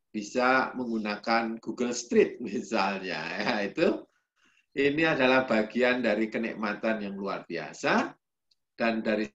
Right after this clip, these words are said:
situ Anda menjadi lebih sensitif untuk perkara-perkara sosial. Lalu yang ketiga,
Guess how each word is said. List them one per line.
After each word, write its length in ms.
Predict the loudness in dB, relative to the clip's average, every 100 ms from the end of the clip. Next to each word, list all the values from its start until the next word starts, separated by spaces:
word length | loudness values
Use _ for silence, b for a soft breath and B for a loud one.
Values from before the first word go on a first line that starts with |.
| _
situ 720 | -4 -4 0 6 8 6 4 -6
Anda 320 | -4 0 0
menjadi 560 | 0 -2 -2 -2 -2 -4
lebih 120 | -8
sensitif 760 | -8 -8 -8 -2 4 6 4 -2 _ _ _ _ _ _ -12
untuk 560 | -10 -4 0 0 -2 -6
perkara-perkara 920 | -6 -2 0 0 -2 -6 -4 -2 -2
sosial. 680 | -4 -6 -6 -6 -6 -8 -16 _ _ _ _ _ _ _ _ _ _ _ B B _ _ -4
Lalu 400 | 4 6 6 6
yang 160 | 4 4
ketiga, 720 | 2 0 2 2 2 0 -2